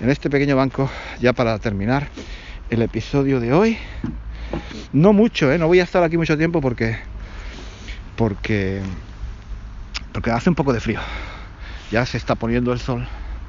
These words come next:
y hace un poco de frío. Eh, pues ahora me quito la mascarilla, me quito la mascarilla. Aquí no hay nadie, entonces puedo, puedo hablar sin la mascarilla y me podéis escuchar mejor. Mm, lo que estaba diciendo, sí, que,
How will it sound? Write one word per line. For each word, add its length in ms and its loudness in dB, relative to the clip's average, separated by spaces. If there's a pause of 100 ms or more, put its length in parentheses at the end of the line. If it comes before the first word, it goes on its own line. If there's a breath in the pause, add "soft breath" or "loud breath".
y 40 -2
hace 160 -4
un 60 -4
poco 180 -4
de 40 -6
frío. 180 -10 (920 loud breath)
Eh, 800 4 (280 loud breath)
pues 480 4 (180)
ahora 180 4
me 120 2
quito 260 2
la 80 4
mascarilla, 800 0
me 120 -6
quito 180 -2
la 80 -2
mascarilla. 480 -2 (840 loud breath)
Aquí 180 0
no 60 4
hay 80 4
nadie, 300 2 (840 loud breath)
entonces 260 -2
puedo, 400 4
puedo 260 4
hablar 200 2
sin 100 -4
la 80 0
mascarilla 540 2 (360 loud breath)
y 60 0
me 180 2
podéis 300 2
escuchar 400 -2
mejor. 300 -4 (1000 loud breath)
Mm, 460 4
lo 140 8
que 100 8
estaba 280 8
diciendo, 320 4
sí, 200 4
que, 360 4